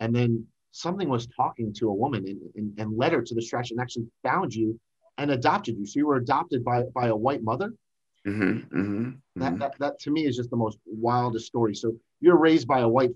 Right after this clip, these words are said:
Speaker 1: family. You, you didn't even know you, you are a man of color.
Speaker 2: Yeah, I didn't know that they were white either. You know, I thought that they were peach, like in the crayons, you know, and I was brown, like in the crayons.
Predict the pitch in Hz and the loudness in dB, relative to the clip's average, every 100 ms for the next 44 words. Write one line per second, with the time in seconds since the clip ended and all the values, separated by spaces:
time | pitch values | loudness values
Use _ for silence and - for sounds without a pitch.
0 | 135 139 123 104 117 135 143 170 180 165 | -2 -2 0 -2 -4 -8 -4 2 4 4
1 | 139 131 160 147 123 123 120 113 110 107 | 2 2 4 4 4 2 2 4 6 4
2 | 101 - _ _ 117 123 107 - 107 80 | 2 -4 _ _ 2 2 2 -2 -4 -6
3 | - _ _ _ _ _ _ _ _ 110 | -10 _ _ _ _ _ _ _ _ 6
4 | 120 104 98 104 110 107 101 98 95 92 | 8 8 6 4 0 2 2 2 0 -2
5 | 90 85 87 98 85 92 80 58 - _ | -2 0 2 4 2 0 -2 -6 -10 _
6 | _ _ _ _ _ _ - - _ - | _ _ _ _ _ _ -18 -18 _ -6
7 | 85 90 98 104 95 95 92 85 78 113 | 2 4 6 4 4 2 2 0 -2 -2
8 | 98 - 76 76 80 80 98 90 76 - | -2 0 0 0 -2 -2 -2 -2 -2 -6
9 | - 73 78 - - _ - - - 95 | -6 -4 -4 -8 -20 _ -20 -20 2 4
10 | 98 98 95 - 107 104 90 87 90 87 | 6 6 2 2 4 4 2 0 -2 -6
11 | 90 107 123 - - - - - | -6 -2 -2 -2 -6 -12 -18 -20